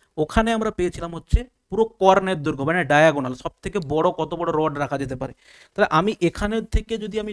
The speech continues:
join করে দিই এখানটাতে, এইটাই হচ্ছে সব থেকে বড় কর্ণ, কর্ণ হবে। তো এর ক্ষেত্রে diagonal হবে কি? root over of এল স্কয়ার, বি স্কয়ার, দেখো এইচ স্কয়ার, মানে root over of দৈর্ঘ্য স্কয়ার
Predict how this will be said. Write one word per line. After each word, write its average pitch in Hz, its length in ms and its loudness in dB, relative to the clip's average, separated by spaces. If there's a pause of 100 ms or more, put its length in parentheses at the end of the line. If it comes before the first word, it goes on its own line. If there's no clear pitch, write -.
(120)
join 170 200 -2 (100)
করে 185 140 -2
দিই 185 200 0
এখানটাতে, 156 340 -6 (100)
এইটাই 190 240 -2
হচ্ছে - 160 -8
সব 190 200 -12
থেকে 190 200 -8
বড় 185 120 -2
কর্ণ, 190 260 -6 (500)
কর্ণ 190 300 2
হবে। 202 140 -4 (640)
তো 226 60 2 (200)
এর 269 100 8
ক্ষেত্রে 254 400 4
diagonal 185 560 4
হবে 196 160 -4
কি? 135 180 -10 (1400)
root 170 300 2 (100)
over 196 300 2 (280)
of 143 100 -2 (840)
এল 160 200 2
স্কয়ার, 170 500 0 (1400)
বি 143 220 -4
স্কয়ার, 156 460 -2 (500)
দেখো 135 280 -4
এইচ 123 240 -8
স্কয়ার, - 200 -20 (100)
মানে 147 200 -4
root 170 200 0
over 220 160 6 (100)
of - 60 -4 (880)
দৈর্ঘ্য 143 460 -2
স্কয়ার 190 420 0